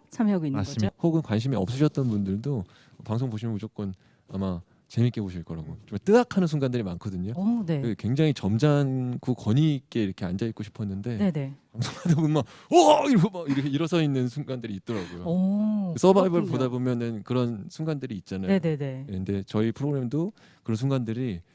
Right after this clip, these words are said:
Speaker 3: 굉장히 많이 있어서 아마 브라운관 앞에서 오늘 본방사수 하시면은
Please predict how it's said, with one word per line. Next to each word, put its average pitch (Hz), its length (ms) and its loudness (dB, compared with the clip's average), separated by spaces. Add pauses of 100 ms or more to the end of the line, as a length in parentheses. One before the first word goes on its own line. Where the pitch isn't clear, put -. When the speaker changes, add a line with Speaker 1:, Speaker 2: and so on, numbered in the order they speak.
(220)
Speaker 3:
굉장히 113 340 -4
많이 101 220 -4
있어서 98 640 -4
아마 95 160 -4
브라운관 120 420 0
앞에서 98 320 -4
오늘 92 300 -4
본방사수 123 420 -2
하시면은 110 640 -2